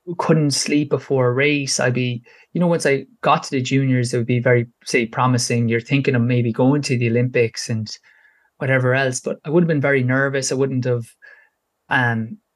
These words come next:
really enjoyed racing 'cause of, 'cause of those feelings. But, um, I said, if I was gonna write a book, it'd be called No One Gives an S, because what happened was it was the greatest gift. I'd taken a year to go full time after college,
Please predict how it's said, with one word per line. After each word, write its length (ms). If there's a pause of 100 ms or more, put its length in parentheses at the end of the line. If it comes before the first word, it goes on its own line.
(240)
really 240
enjoyed 480
racing 520
'cause 280
of, 100 (140)
'cause 180
of 60
those 180
feelings. 600
But, 160
um, 320
I 400
said, 180
if 80
I 60
was 100
gonna 180
write 200
a 40
book, 280
it'd 80
be 80
called 300
No 120
One 160
Gives 200
an 80
S, 360 (840)
because 640 (380)
what 180
happened 320
was 520
it 60
was 140
the 60
greatest 480
gift. 480 (560)
I'd 220
taken 420
a 60
year 280
to 80
go 160
full 320
time 340
after 380
college, 640